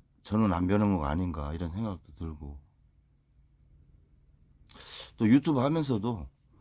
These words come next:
내가 뭘 안다고 뭐 정치를 얘기하고 경제를 얘기하고 이러나 싶기도 하고, 이거 유튜브 해야 되나 뭐 이런 생각도 들 때도 있어요. 겁나죠, 사실. 유튜브를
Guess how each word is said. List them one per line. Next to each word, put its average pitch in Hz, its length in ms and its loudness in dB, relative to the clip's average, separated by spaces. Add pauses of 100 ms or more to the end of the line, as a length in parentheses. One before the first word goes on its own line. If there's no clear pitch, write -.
(840)
내가 123 240 10
뭘 104 220 6
안다고 95 680 2
뭐 85 180 -2
정치를 92 580 -2
얘기하고 92 500 -2
경제를 92 540 2
얘기하고 85 640 -2 (260)
이러나 110 440 6
싶기도 113 380 -6
하고, 92 420 -10 (800)
이거 92 160 10
유튜브 104 340 6
해야 143 160 4
되나 135 500 2 (140)
뭐 98 140 -2
이런 - 200 8
생각도 107 460 -2
들 92 140 -10
때도 82 200 -2
있어요. 82 300 -12 (1800)
겁나죠, 110 520 8
사실. 117 300 -10 (600)
유튜브를 76 680 -6